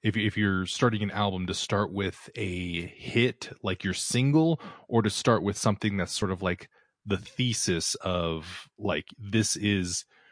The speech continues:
who we are. This is our mission statement. This is, this one song encapsulates sort of what we're all about." And, you know, then we'll get on to, you know,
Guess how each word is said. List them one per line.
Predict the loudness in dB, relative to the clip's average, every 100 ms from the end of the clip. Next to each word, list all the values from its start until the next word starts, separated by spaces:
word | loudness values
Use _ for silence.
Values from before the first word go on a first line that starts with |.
| _ 0
who | 2
we | 4 6
are. | 4 4 2
This | 0 0
is | 2
our | 2
mission | 2 0 -2
statement. | -6 -4 -4 -6 -6
This | -4 -2
is, | -2 -4 -6 -10 -6
this | -4 2
one | 2 2
song | -2 -2 -4 -6
encapsulates | -8 -2 -2 -2 -6 -4 -6 -6
sort | -2 -2
of | -4 -8 _ _ _ _ _ -4
what | 2 2 4
we're | 2 2
all | 2 0
about." | 2 2 2 -2 -8 -18 -20 -14 -6
And, | -2 -2 -2 -4 -6 -8 -14 _ _ _ _ _
you | -2 0
know, | 0 -2 -8 -10
then | 2 4 6 4 4
we'll | 4
get | 4 2
on | 0 -2
to, | -6 -4 -4 -6 -8 -12 _ _
you | -6 -4
know, | -4 -8